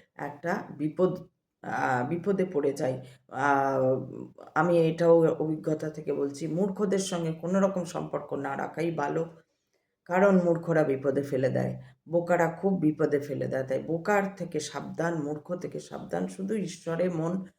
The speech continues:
ঈশ্বরকে যদি সঁপে দিতে পারেন, তাহলে আর অন্য কোনো দিকে চিন্তা করতে হবে না। এই যে,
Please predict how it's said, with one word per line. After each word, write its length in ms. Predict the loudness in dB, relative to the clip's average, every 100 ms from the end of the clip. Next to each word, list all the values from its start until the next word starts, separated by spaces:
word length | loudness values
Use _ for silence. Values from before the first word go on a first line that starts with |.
| _ _ _ _ -14
ঈশ্বরকে 960 | -10 -6 0 4 6 4 -2 0 2
যদি 300 | 4 4 2
সঁপে 320 | -4 -6 -4
দিতে 280 | -4 -2 -2
পারেন, 500 | -2 -2 0 0 -4 _
তাহলে 260 | -8 -6 -6
আর 520 | -4 -2 0 -4 -14 _ -8
অন্য 300 | -4 -4 -6
কোনো 320 | -8 -4 -2
দিকে 260 | -2 -2 -6
চিন্তা 400 | -6 -8 -6 -8
করতে 320 | -10 -12 -14
হবে 300 | -10 -6 -2
না। 340 | -2 -2 -8 _ _ _ _
এই 220 | 0 2
যে, 100 | 8